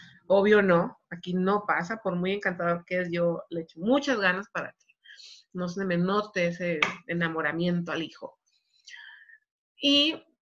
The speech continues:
pero cuando surge algún detallito, algún error, ahora estaba meneando unos huevos y los pone en el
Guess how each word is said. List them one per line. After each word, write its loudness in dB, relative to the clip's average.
pero 4
cuando 4
surge 6
algún 6
detallito, 4
algún 4
error, 6
ahora 8
estaba 2
meneando 0
unos 2
huevos 4
y -2
los -6
pone 0
en -2
el 0